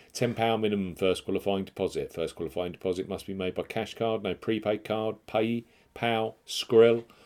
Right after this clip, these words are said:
or Neteller first deposits are eligible for this promotion. Your first bet qualifies you for the first five pound free bet. You must stake ten pounds win only on a selection with odds of at least two to one on, that's one point five in decimal or greater.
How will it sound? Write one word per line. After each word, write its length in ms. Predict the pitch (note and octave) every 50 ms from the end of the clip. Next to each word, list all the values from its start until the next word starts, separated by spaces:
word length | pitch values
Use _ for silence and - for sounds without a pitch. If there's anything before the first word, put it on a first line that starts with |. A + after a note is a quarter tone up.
| - _ -
or 180 | D3+ D#3+ F3+ F#3+
Neteller 380 | F3 C#3+ - - A2 G2+ -
first 240 | - G#2 G2+ F#2+ -
deposits 420 | - - - F#2 E2+ F2+ - -
are 120 | F#2+ F#2 -
eligible 460 | - E2 D#2 D2+ D2 - - - - -
for 140 | - - C2
this 320 | C2+ C2+ - - - - _
promotion. 480 | - D#2+ D2 D#2 E2 - - C3+ - - - _ _ _ - - - - - - - - _
Your 140 | - A2 G2+
first 280 | - A#2 A#2 A2+ -
bet 140 | - A2+ -
qualifies 440 | - - A#2 G#2+ - A#2 A#2 A2+ G#2
you 60 | G#2+
for 140 | G2+ - -
the 80 | - -
first 500 | - - B2 A#2+ A#2+ A#2 A2+ - - -
five 360 | - - - A#2 A2+ G#2 -
pound 260 | - A#2 A2+ A2+ G#2
free 200 | - - A#2 A#2
bet. 280 | A2 B2 A#2+ B2 C#3 - _ _ _ - - - - - _ -
You 80 | A#2
must 140 | A2 G2+ -
stake 180 | - G#2+ G2 -
ten 220 | - G#2+ G2+ F2+
pounds 260 | - F#2+ F#2+ F#2+ F2
win 380 | F#2 A#2 A2+ A2 A2+ A2 A2 - - - -
only 480 | C3+ C#3 C#3 C3+ B2 A2 G2+ G2 G#2 -
on 160 | B2 A2+ A2+
a 40 | G#2
selection 460 | - - A#2+ B2 A#2+ F#2+ - - G2
with 140 | F#2+ F#2 G#2+
odds 260 | G#2 G2 E2+ D#2+ F2+
of 100 | F2+ F2+
at 120 | G2+ -
least 260 | A2 B2 A#2+ - -
two 160 | - - - B2
to 140 | - B2+
one 120 | B2 A#2 A#2
on, 200 | A#2+ B2 B2+ B2+
that's 200 | A#2+ G#2+ - -
one 220 | G#2+ G#2 A2 A2+
point 240 | A2 A2+ A#2 A#2 A2
five 260 | - A2 A2+ A2 G#2+
in 120 | A2+ A2 G#2+
decimal 420 | A2+ G#2+ G2+ - G#2+ G2+ G2 G2+
or 120 | - - F2+
greater. 480 | - G2 F#2+ F#2+ F#2 - - - C#2+